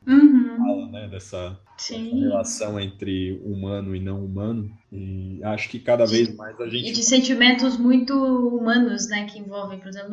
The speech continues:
Speaker 1: no Her, né, do, do, do personagem principal, que de fato se apaixona, que quer viver uma vida ao lado da, daquela, ele tem até o nome, né, esqueci o nome que ele dá, mas é a namorada dele.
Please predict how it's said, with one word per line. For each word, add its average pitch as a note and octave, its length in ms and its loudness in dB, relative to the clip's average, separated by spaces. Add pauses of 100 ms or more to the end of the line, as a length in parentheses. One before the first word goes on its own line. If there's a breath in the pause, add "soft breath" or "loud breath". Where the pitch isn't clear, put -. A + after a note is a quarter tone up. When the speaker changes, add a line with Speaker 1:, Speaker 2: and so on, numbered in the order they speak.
Speaker 1:
no G#3+ 80 -6
Her, G3 380 0
né, F#3+ 260 -6
do, F3+ 200 -12
do, - 220 -18
do E3+ 240 -20 (100)
personagem F#3+ 440 -10
principal, F#3+ 440 -12
que - 260 -12
de - 100 -20
fato B3 280 -2
se C4+ 80 -4
apaixona, A3+ 800 -4
que G3+ 420 -12 (420 soft breath)
quer G#3+ 160 -6
viver G#3+ 220 -8
uma A3+ 160 -4
vida A3 260 -10
ao B3+ 60 -2
lado A3 340 2
da, C4+ 120 -6
daquela, B3 580 -4 (560 loud breath)
ele G#3+ 140 -16
tem A3+ 140 -10
até A3 160 -4
o C4 80 0
nome, A#3 480 0
né, G3+ 160 -8
esqueci G#3 380 -12
o G#3 60 -10
nome G3 260 -10
que G3+ 100 -18
ele F#3+ 140 -14
dá, G#3+ 240 -6
mas G#3+ 340 -10 (360)
é A3 100 -16
a G3 80 -10
namorada B3 500 -6
dele. C4 560 -4